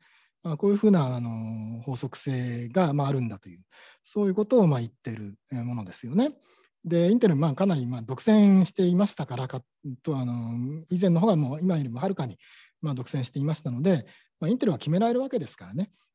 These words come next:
で、一年半で二倍の半導体や、せん-、二倍の性能の半導体を出せば、ムーアの法則通りだっていうふうに言えるわけでありますから、まあ、法則が先か、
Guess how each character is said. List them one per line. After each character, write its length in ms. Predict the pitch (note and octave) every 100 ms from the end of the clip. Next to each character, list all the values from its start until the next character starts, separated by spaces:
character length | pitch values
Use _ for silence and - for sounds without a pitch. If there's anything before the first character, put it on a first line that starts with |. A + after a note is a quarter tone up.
| -
で、 60 |
一 180 | C#3+ F#3
年 140 | G3 G3
半 180 | A#3
で 80 | G3+
二 140 | C#3+ C#3
倍 200 | E3 F3
の 80 |
半 200 | D#3+ E3+
導 120 | F3 E3
体 360 | E3+ E3 E3
や、 120 | E3
せ 160 | D3+ E3
ん-、 140 | D#3 F3
二 120 | C#3+
倍 160 | E3
の 80 | E3+
性 160 | E3 E3+
能 100 | E3
の 80 | D#3
半 120 | D#3+
導 120 | D#3+
体 80 | D#3+
を 60 |
出 140 | C3+ G#3
せ 160 | A3+ E3
ば、 180 | A2+ - - _ -
ム 160 | F3
ー 40 | E3
ア 40 |
の 60 | C3
法 140 | C3
則 420 | B2+ C#3 B2+ B2 - _
通 120 | F3
り 80 | E3
だ 80 | B2
っ 80 | A2+
て 80 | A2
い 20 |
う 40 |
ふ 20 |
う 40 | B2
に 100 | B2
言 80 | E3+
え 20 |
る 80 | G3
わ 80 |
け 80 | F#3
で 80 | B2
あ 40 |
り 80 | A#2
ま 120 | A#2+
す 100 | A#2+
か 100 | -
ら、 200 | C#3 F3 - - - _
ま 80 | E3
あ、 20 |
法 160 | C3+ F3+
則 220 | G3 G3
が 100 | F#3
先 240 | F3 E3 F3
か、 220 | F3